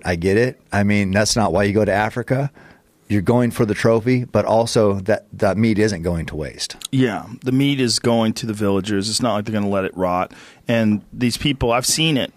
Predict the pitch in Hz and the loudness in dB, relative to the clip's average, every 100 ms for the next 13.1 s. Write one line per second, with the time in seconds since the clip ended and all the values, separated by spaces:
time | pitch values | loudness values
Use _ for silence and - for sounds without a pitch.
0 | - 120 - 139 107 123 135 101 98 95 | -4 -2 0 -2 0 0 0 0 -2 -2
1 | 101 - - 131 139 101 85 107 - 139 | -4 -2 -2 -2 -2 -4 -4 -2 0 0
2 | 123 120 107 - 123 135 - 110 - - | 0 -4 -4 -4 -2 -4 -6 -10 -10 -12
3 | - - - 117 120 113 127 139 113 110 | -14 -20 -10 -6 -4 -6 -2 -2 -2 -6
4 | - - 151 147 127 110 131 143 135 120 | -18 -6 -2 -2 -2 -6 -2 -2 -4 -6
5 | 113 117 113 110 - 139 135 123 123 131 | -6 -6 -8 -12 -6 -2 -2 -2 -2 0
6 | 139 117 110 107 139 131 - 139 120 - | 0 -2 -6 -4 -2 -2 -4 -8 -6 -2
7 | 135 113 107 131 143 95 95 - 156 135 | 0 0 2 2 0 -4 -6 -2 -2 -2
8 | - - - 90 82 82 - 127 123 120 | -8 -20 -4 -2 -2 -4 -6 -4 -2 -4
9 | - 107 - 143 - 160 196 127 123 156 | -4 -6 -2 -2 0 2 4 4 2 2
10 | - - 127 92 135 131 - 123 - 131 | -2 -6 -2 0 2 0 -4 -6 -4 -2
11 | 127 120 113 127 - - 117 123 147 156 | 0 -2 -2 -2 -2 -4 -2 2 2 2
12 | 147 156 123 95 98 - _ - 120 123 | 0 0 0 -4 -8 -16 _ -6 -2 0